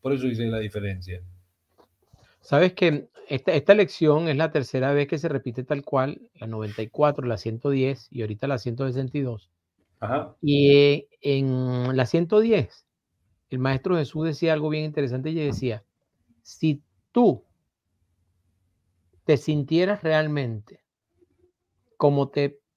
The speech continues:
Speaker 2: indica esta re-, esta sec-, esta, esta lección, ya alcanzarías la salvación". ¿Y por qué digo eso? Eh, en esta lección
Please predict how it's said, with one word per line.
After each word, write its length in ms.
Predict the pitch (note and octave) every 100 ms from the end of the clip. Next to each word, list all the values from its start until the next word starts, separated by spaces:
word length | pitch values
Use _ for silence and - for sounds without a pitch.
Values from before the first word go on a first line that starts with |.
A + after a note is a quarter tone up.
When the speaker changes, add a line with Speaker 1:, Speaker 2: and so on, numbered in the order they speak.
| _
Speaker 2:
indica 400 | - C3+ F#3+ G3+
esta 200 | E3 F#3+
re-, 220 | F3 F3+
esta 220 | D#3 - D#3+
sec-, 400 | - D3+ - -
esta, 420 | A#2 - D3+ B2+
esta 200 | A2 E3
lección, 520 | D#3+ C3 F3+ C#3+ G#2 - _ _ _ _ _ _ _ _ _ _ _
ya 220 | - C#3+
alcanzarías 560 | D#3 E3 E3 D#3 E3+ D#3
la 100 | C#3+
salvación". 680 | C#3 B2+ B2+ - A#2+ G2 F#2+ _ _ _ _ _ _ _ _ _ _ _ _ _ _
¿Y 80 | D3+
por 180 | D3 C#3+
qué 140 | F#3
digo 240 | G3 G3 E3+
eso? 400 | C3 G#2 - G2 _ _ _ _ _ _ _ _ _ _ _ _ _ _ _ _ _ _ -
Eh, 400 | D3 C3 C3+ - _ _ _ - -
en 220 | C3+ B2+
esta 200 | A#2 D#3+
lección 640 | F3+ D#3 - D3+ B2+ C3